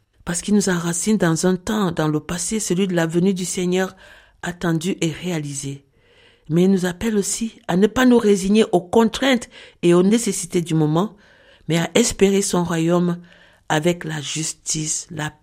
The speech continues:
paix et la vie promise. Et pour vivre pleinement aujourd'hui, osons regarder vers demain et donner dans nos vies de la place à l'attente, à l'inattendu, à l'invu. Et pour nourrir notre foi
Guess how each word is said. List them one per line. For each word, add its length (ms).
paix 280
et 80
la 160
vie 380
promise. 560
Et 80
pour 160
vivre 240
pleinement 480
aujourd'hui, 580
osons 340
regarder 460
vers 220
demain 360
et 60
donner 260
dans 160
nos 160
vies 240
de 80
la 120
place 460
à 120
l'attente, 680
à 100
l'inattendu, 880
à 80
l'invu. 800
Et 80
pour 200
nourrir 320
notre 260
foi 500